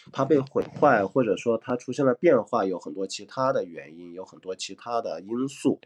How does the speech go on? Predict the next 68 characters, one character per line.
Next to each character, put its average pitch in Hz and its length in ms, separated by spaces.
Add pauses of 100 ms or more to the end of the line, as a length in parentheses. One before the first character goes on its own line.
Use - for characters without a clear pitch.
但 - 120
它 151 120
仍 120 160
然 160 120
是 120 160
一 85 40
个 87 100
很 85 180
好 - 160
的 - 120
平 - 200
台。 - 300 (140)
那 175 100
你 147 140
就 160 120
很 - 200
难 - 200 (520)
想 - 260
象 131 160
在 120 160 (140)
别 98 160
的 147 100
平 92 220
台 85 200
能 82 240
够 101 200
得 - 160
到 101 100
更 123 220
好 - 200
的 - 120
支 98 200
持， - 420 (180)
那 139 100
你 101 60
就 131 100
只 - 160
能 - 260 (280)
自 151 160
己 - 120
去 - 220
做 82 300
了。 - 200
但 202 140
是 226 60
我， 156 120
因 131 80
为 170 60
我 131 100
当 151 160
时 165 60
我 113 140
答 143 240
应 160 120
编 101 280
辑 95 120
了， 85 120
我 - 40
说 - 160
：“好， 87 220
那 95 60
我 92 40
们 85 120
可 - 120
以 - 60
试 - 260
一 80 80
试。” - 320